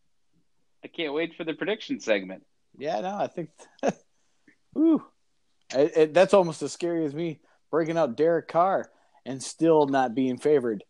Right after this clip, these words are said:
Speaker 2: against a team that is not Monster Manning against me. So,
Speaker 1: how the other half lives. Uh, you know, we really didn't do any pre-show,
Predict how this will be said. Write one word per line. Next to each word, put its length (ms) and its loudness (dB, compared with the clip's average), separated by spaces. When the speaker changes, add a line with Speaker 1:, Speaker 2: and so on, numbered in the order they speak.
Speaker 2:
against 320 -2
a 40 -6
team 280 -4
that 120 4
is 160 -2
not 240 2
Monster 400 -2
Manning 360 -4
against 400 -2
me. 280 -2
So, 360 -6
Speaker 1:
how 180 0
the 160 2
other 180 4
half 260 2
lives. 480 -2
Uh, 380 6
you 180 -12
know, 220 -2
we 160 -6
really 260 -6
didn't 320 -8
do 160 -4
any 400 -4
pre-show, 760 0